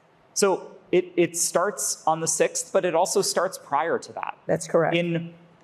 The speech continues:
Speaker 1: the weeks leading up, in the weeks between Election Day and January sixth, Twitter moderated hundreds. I think the, the, the final number ended up as,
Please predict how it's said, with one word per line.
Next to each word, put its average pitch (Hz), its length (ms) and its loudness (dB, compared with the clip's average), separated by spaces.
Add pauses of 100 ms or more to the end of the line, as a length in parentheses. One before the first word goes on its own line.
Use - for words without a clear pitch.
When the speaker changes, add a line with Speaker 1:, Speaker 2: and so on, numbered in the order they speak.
Speaker 1:
the 151 140 0
weeks 165 480 -2
leading 151 400 -2
up, 131 180 -2
in 170 60 -2
the 165 100 2
weeks 220 220 -4
between - 320 -6
Election 127 500 -2
Day 110 380 0
and 117 160 -4
January 113 480 -4
sixth, - 540 -4 (640)
Twitter 226 320 2
moderated 123 880 0 (460)
hundreds. 117 1000 -4
I - 40 -6
think 208 200 -4
the, 165 180 4 (260)
the, 131 60 -14
the 139 100 -2
final 170 340 -2
number 131 240 2
ended 117 200 -2
up 117 100 -6
as, - 240 -12